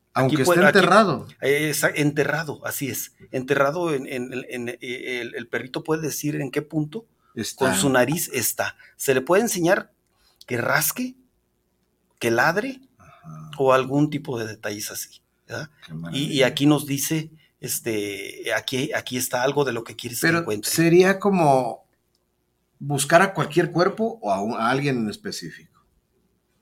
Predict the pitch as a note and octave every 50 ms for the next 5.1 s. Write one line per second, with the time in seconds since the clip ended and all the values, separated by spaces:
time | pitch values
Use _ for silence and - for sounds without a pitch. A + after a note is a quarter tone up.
0 | - - - - E3 D#3 D#3 D3+ D#3 G3 G3+ A#3+ A#3+ A#3+ A#3+ - F3 E3 - D#3
1 | D3+ D3+ D#3 E3 G3 G#3+ G#3+ - D3 D3 C#3+ C#3+ D#3+ F3+ - G3 F#3+ F#3+ F#3+ G3+
2 | G#3 G3+ - D3 B2+ - C3 C3 B2+ - D3 D3+ D3+ - - - F3 E3+ E3+ C#2
3 | B1+ - - - - - - - - _ - A#2+ A2+ - - - B2 C3+ D3 D3
4 | - - G2+ G#2+ G#2 - - B2 B2+ C#3 D3+ - - - G#2+ G2 F#2+ F2 E2+ D#2+
5 | - -